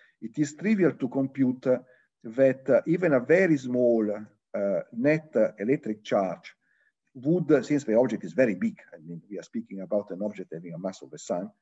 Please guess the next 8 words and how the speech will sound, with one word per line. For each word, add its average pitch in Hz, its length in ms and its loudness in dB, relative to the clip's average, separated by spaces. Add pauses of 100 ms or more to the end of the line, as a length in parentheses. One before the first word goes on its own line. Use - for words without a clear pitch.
(640)
uh, 123 440 6 (720)
even 170 260 2
a 143 60 4
small 175 340 4
unbalance 104 840 2 (480)
would, 143 360 2
uh, 131 120 6 (520)
make 143 440 2